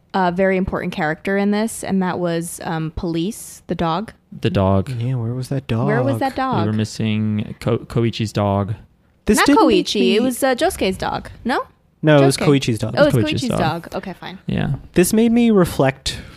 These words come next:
Speaker 3: well on part four, though.
Speaker 1: Yeah.
Speaker 3: Like, it made me go like, "Yeah, part four was cool."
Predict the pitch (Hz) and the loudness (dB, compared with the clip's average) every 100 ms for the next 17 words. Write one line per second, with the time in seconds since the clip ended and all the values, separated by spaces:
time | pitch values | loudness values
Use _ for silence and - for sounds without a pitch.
0 | - - 120 113 110 - 120 113 107 - | -16 -2 0 2 0 -2 -2 -2 -4 -6
1 | 113 - 117 107 113 110 - _ _ _ | -6 -4 -4 -2 -4 -8 -12 _ _ _
2 | _ _ - 202 123 214 - - 139 135 | _ _ -4 0 0 -2 -10 -8 -4 0
3 | 143 147 135 120 117 - - 160 - - | 2 4 4 2 0 -6 -8 -8 -4 -4
4 | 185 - 151 - - - - - | -4 -4 -4 -4 -8 -8 -4 -2